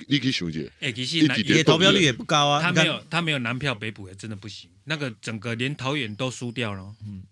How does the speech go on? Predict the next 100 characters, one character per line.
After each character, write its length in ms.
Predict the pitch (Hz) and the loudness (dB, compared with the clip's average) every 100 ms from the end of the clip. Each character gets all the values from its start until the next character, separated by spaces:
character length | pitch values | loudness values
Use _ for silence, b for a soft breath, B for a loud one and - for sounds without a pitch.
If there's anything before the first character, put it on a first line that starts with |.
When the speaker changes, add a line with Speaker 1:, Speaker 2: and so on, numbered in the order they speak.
| _ | _
Speaker 2:
整 140 | - 82 | -2 2
个 80 | |
很 300 | 82 85 85 | 2 2 2
多， 100 | 85 | 0
Speaker 1:
对 20 | - | -2
啊。 20 | |
Speaker 2:
其 160 | 165 170 | -4 -4
实 120 | 131 | -4
都 140 | 147 | -4
输， 100 | 143 | -4
他 140 | 156 190 | -2 0
那 100 | 190 | 0
个 80 | |
其 200 | 147 170 | -2 -4
实 160 | 170 123 | -4 -6
有 120 | 117 | -4
一 60 | 151 | -4
点， 260 | 139 95 98 b b b _ | -4 -4 -10 b b b _
有 100 | 135 | -2
一 60 | |
点 200 | 165 127 | 0 -2
迹 200 | 107 151 | -2 -6
象， 240 | 151 165 135 | 0 0 0
Speaker 3:
啊。 40 | 123 | -4
Speaker 2:
表 140 | 110 | -6
示 140 | 113 143 | -6 -4
说 280 | 139 131 135 | -2 -2 -2
那 100 | 139 | -4
个 220 | 120 110 98 _ | -4 -6 -8 _
Speaker 3:
啊， 140 | - | -4
Speaker 2:
民 120 | 123 139 | 0 4
怨 120 | 160 | 4
有 60 | 131 | 4
在， 60 | |
Speaker 3:
所 0 | |
以 20 | |
说 160 | 120 160 | 2 4
嘛， 240 | 156 127 | 4 2
Speaker 2:
在 100 | 135 | 0
Speaker 3:
没 160 | 127 190 | 4 4
有， 80 | 170 | 6
这 160 | 208 | 4
次 100 | 208 | 4
民 120 | 202 214 | 4 4
进 80 | |
党 120 | 202 156 | 2 2
选 140 | 170 | 2
举 220 | 170 165 | 2 0
就 40 | 170 - | -4 -8
一 80 | 170 | -6
直 100 | 170 | -6
在 160 | - | -4
强 260 | 165 147 147 | -2 -2 0
调 240 | 156 180 143 | 2 2 2
嘛， 120 | 127 | 0
就 140 | 170 | -2
是 180 | 160 180 - b b | -4 -6 -10 b b
英 220 | 190 202 | 2 2
系 220 | - 214 | 2 0
在 140 | 185 175 | 2 2
跟， 340 | 190 185 202 | 0 -2 -4
对 120 | - | -4
不 60 | 175 | 0
对？ 100 | 160 | 0
民 120 | 147 | 0
进 60 | 185 | 0
党 140 | 131 | -2
在 100 | 165 | -2
打 300 | - 113 107 | -2 -4 -2
嘛， 160 | 113 113 | -4 -4
不 140 | 139 | -6
是 180 | 160 185 | -8 -8
跟 180 | - 175 | -2 2
国 100 | 180 | 4
民 160 | 156 175 | 2 2
党 160 | 117 | 2
嘛。 60 | 117 | 2
Speaker 2:
没 60 | 165 | 0
有， 60 | |
没 40 | 175 | 0
有， 0 | |
很 0 | |
简 20 | |
单， 60 | - | -4
很 100 | 180 | -2
简 120 | 175 | 2
单 100 | 165 | 2
一 40 | |
件 120 | 165 170 | 0 -2
事， 140 | 180 | -2
我， 160 | 123 120 | -4 -4
我， 240 | 143 127 147 | -2 -4 -4
我 140 | 127 | -8
自 120 | 117 | -2
己 100 | 185 117 | -4 -4
觉 200 | 110 113 | -8 -8
得 140 | 107 | -8
啦， 140 | 92 101 | -10 -10
就 120 | 147 | -10
是 260 | 156 139 | -8 -10